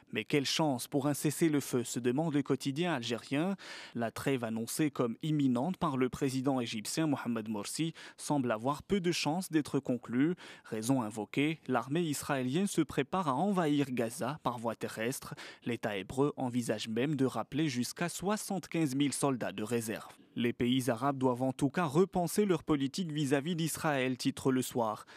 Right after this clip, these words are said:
car malgré l'intensité des tractations diplomatiques, Israël menace toujours de mener une offensive terrestre. « Notre première préoccupation est que l'offensive soit arrêtée », affirme Ahmed Sobh,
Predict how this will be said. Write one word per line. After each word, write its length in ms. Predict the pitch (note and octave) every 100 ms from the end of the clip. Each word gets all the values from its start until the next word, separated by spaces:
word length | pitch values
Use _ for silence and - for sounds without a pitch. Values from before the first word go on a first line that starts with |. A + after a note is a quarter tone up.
| -
car 200 | - A#2
malgré 380 | A#2 A2 G#2+ C#3
l'intensité 600 | B2 A#2 A#2+ - B2 C3+
des 140 | A#2
tractations 580 | - B2+ - A#2+ - E3+
diplomatiques, 720 | C3+ - B2 A2 - D#3 C#3+ - - -
Israël 500 | C3+ - B2+ C3+ E3
menace 400 | C3 B2+ D3+ -
toujours 360 | - F#3+ F#3+ F#3+
de 140 | D#3
mener 340 | C#3 C3 C#3+ F3
une 240 | C#3 C3
offensive 520 | D3+ - C3+ - F3
terrestre. « 640 | - A2+ A2 B2 - - D#3 - - -
Notre 360 | A2 G#2+ - G#2+
première 440 | - A2+ A#2+ C#3+
préoccupation 840 | - F3+ E3 - C#3 A2+ A#2 F#3 D#3+
est 80 |
que 100 | -
l'offensive 720 | D3 D3+ F#3 - D#3+ - G#3+ G3+
soit 300 | - C3 -
arrêtée », 560 | G3+ F3 F3 - D3
affirme 380 | A#2+ A2+ C3 A#2
Ahmed 340 | A#2 - A#2 G#2+
Sobh, 260 | - D3+